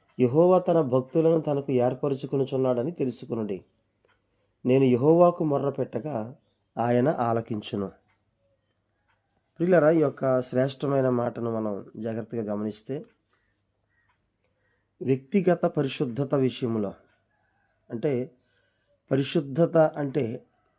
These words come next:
భక్తిహీనత నుండి వేరు చేయబడి దేవుని కొరకు ప్రత్యేకించబడుట.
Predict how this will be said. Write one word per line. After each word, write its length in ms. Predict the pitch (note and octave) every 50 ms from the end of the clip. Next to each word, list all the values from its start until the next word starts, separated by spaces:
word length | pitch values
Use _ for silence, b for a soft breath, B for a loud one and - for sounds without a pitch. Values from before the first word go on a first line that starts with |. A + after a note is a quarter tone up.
| _ _ _ _ _ _ _ _ _ -
భక్తిహీనత 760 | A#2+ A2 B2 B2+ B2 - - G3 F3+ D#3+ F3 E3+ E3+ E3 E3 E3
నుండి 380 | D3+ D3+ D3 D3 C#3+ D3+ C#3+ B2
వేరు 460 | A2+ A#2+ B2 C3+ C#3+ C#3 C3+ - C#3+
చేయబడి 420 | C3+ B2+ B2 A2+ A2+ A2 - D#3 - - _ _ _ _ _ _ _ _ _ - B2
దేవుని 440 | G#2 F#2 B2+ B2+ C#3+ D3+ D#3+ D#3+ D#3
కొరకు 600 | D#3 D3 C3+ B2+ B2 - C#3+ B2 G#2+ G#2 A2 - _ _ _ _ _ _ _ -
ప్రత్యేకించబడుట. 1040 | C3 A2+ - - C#3+ C#3+ C#3+ C3+ - C#3 C3+ B2+ - - A#2+ A#2+ A2+ A2 G#2 -